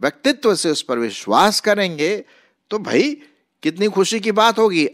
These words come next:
आपके पाप की बेड़ियां टूट जाएंगी, आप पाप से स्वतंत्र हो जाएंगे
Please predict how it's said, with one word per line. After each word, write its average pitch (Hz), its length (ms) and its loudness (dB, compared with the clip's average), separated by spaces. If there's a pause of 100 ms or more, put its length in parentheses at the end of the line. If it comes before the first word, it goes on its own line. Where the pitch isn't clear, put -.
आपके 202 920 4
पाप 180 540 2
की 180 220 -4
बेड़ियां 151 680 0
टूट 143 460 -2
जाएंगी, 127 840 -4 (120)
आप 202 480 4
पाप 165 340 4
से 156 400 -2
स्वतंत्र 139 580 -6
हो 131 260 0
जाएंगे 131 800 0